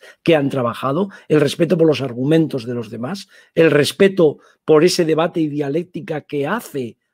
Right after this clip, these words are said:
avanzar la historiografía a través de la discusión, del debate y no del insulto, ¿eh? o de la lucha política. Y en tercer lugar, y esto sí que es muy importante,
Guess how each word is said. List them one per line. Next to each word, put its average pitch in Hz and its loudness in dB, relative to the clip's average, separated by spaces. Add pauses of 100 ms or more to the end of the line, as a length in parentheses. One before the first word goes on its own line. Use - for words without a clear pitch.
avanzar 139 -4
la 135 -6
historiografía 120 -10 (220)
a 143 -4
través 139 -2
de 165 -6
la 143 -4
discusión, 131 -2 (180)
del 139 2
debate 131 0 (140)
y 151 -2
no 160 4
del 147 2
insulto, 117 -2 (340)
¿eh? 139 -10 (220)
o 151 6
de 120 -4
la 113 -10
lucha 113 -16 (280)
política. 123 -8 (440)
Y 165 2
en 156 2
tercer 170 2
lugar, 240 2
y 165 -2
esto 180 -2
sí 190 -6
que 160 -4
es 139 -8
muy 185 0
importante, - -10